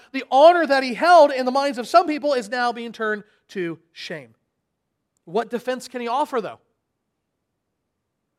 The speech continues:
David says, "Despite their words, they ought to know that the Lord has set apart the godly for himself. The Lord hears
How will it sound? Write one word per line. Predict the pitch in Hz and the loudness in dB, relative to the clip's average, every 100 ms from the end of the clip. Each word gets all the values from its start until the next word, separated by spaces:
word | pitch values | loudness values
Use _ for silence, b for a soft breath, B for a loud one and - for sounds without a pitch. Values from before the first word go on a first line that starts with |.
| _ _ _ _ | _ _ _ _
David | 170 170 | -20 -18
says, | 190 156 | -18 -18
"Despite | 160 - 190 185 | -16 -10 -10 -10
their | 165 | -12
words, | 170 190 185 | -10 -10 -10
they | 175 | -14
ought | 170 175 - | -12 -12 -14
to | 165 | -20
know | 156 160 185 156 139 220 214 _ _ _ _ _ _ _ _ | -20 -18 -14 -14 -14 -16 -20 _ _ _ _ _ _ _ _
that | 143 | _
the | 139 135 135 | -20 -20 -14
Lord | 175 214 196 | -8 -6 -8
has | - | -14
set | - 196 190 | -20 -18 -18
apart | 180 - 175 175 | -20 -18 -20 -20
the | 156 | _
godly | 151 160 156 151 | _ -20 -20 -20
for | 156 151 | _ -20
himself. | 135 - 139 120 _ b b | -20 -20 -20 -20 _ b b
The | 180 | -6
Lord | 175 202 196 | -2 -2 -2
hears | - - 247 208 165 156 147 | -10 -18 -12 -10 -10 -12 -18